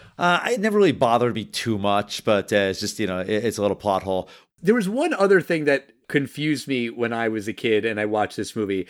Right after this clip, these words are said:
Speaker 2: and that was when Indy and Marion escape from the Well of Souls, and they're at, like, the airfield. Then there's that famous fight with the big burly guy, but they bust out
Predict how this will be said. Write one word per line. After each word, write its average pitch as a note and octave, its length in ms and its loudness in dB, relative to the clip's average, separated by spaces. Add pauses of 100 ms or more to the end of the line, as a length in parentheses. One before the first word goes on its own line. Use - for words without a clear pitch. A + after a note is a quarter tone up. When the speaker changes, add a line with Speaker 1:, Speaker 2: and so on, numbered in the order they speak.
(220)
Speaker 2:
and C3 140 2
that F3 180 2
was G3 180 2
when C#3+ 360 0 (260)
Indy C#3+ 340 -2
and B2 200 -4
Marion A#2 440 0
escape - 540 -4
from A#2 140 -2
the A#2 80 -2
Well A2+ 240 0
of G#2+ 100 -4
Souls, B2 640 -2 (320)
and A#2 180 2
they're A2+ 320 2
at, A#2+ 300 2
like, A#2 260 0
the A2+ 260 -6
airfield. B2+ 760 2 (180)
Then G2 200 -2
there's G2 200 0
that G2+ 240 -6
famous F#2 340 -6
fight D3+ 360 4
with G#2+ 120 -2
the A2 120 0
big G#2 640 -4
burly B2 300 0
guy, A2 340 0 (380)
but E3 220 6
they D#3+ 140 4
bust F#3 460 0
out E3+ 380 6